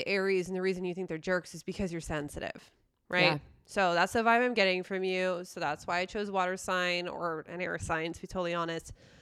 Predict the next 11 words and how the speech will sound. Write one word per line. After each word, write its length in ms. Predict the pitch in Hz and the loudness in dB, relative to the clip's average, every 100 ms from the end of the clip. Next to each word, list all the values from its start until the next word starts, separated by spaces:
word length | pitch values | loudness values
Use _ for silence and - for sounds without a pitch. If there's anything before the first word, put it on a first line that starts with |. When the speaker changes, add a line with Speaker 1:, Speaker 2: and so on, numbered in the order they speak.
| - - _ | -20 -20 _
Speaker 1:
because 560 | 208 196 208 196 185 - _ _ _ _ _ _ _ _ - | -8 -2 2 2 0 -8 _ _ _ _ _ _ _ _ 6
an 80 | 233 | 8
Aries 260 | 294 277 | 8 8
will 80 | 226 | 6
just 240 | 190 - _ _ _ | 4 -2 _ _ _
tell 180 | - 190 | 4 6
it 40 | 151 | 2
like 220 | 151 - | -2 -2
it 180 | 151 - | -4 -6
is. 220 | - - - | -10 -8 2
Speaker 2:
Yeah. 200 | 160 | 4